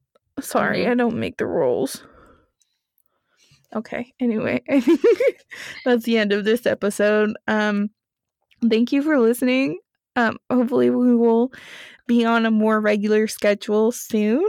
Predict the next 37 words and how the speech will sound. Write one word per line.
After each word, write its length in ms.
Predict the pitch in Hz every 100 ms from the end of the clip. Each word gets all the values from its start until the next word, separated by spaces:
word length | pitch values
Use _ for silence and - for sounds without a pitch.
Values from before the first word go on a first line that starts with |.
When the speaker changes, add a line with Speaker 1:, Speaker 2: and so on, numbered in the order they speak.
| 480 - - - _ _ 240
Speaker 1:
And 420 | 233 226 226 233
send 240 | 254 254
us 180 | 302 -
any 400 | 294 277 269 -
ideas 440 | 247 220 233 240
that 100 | 247 254
you 120 | 240
have 160 | 240
for 400 | - 226 233 226
podcasts 640 | 220 226 226 240 254 - - _ -
or 340 | 240 220 208 -
episodes 540 | - 247 254 247 233 -
that 200 | 226 -
you 200 | 233 226
want 320 | 220 226 240
us 220 | 247 240 -
to 720 | - 240 233 233 226 226 226
talk 240 | - 233
about. 460 | 262 262 415 _ - - -
Speaker 2:
Yeah, 120 | 220 262
Speaker 1:
I 60 |
hope 60 | 240
you 40 | 226
Speaker 2:
questions 460 | 202 233 233 226
Speaker 1:
enjoyed 140 | 220 226
Speaker 2:
you 60 |
Speaker 1:
this 80 | 220
Speaker 2:
have 260 | 202 202 208
Speaker 1:
episode. 180 | 202 269
Speaker 2:
or 480 | 180 175 175 180 -
just, 260 | 190 185 -
like, 260 | 185 165
general 360 | - 180 180 180
things 320 | 190 175 180
you 80 | 180
would 160 | 175 -
like 320 | 175 -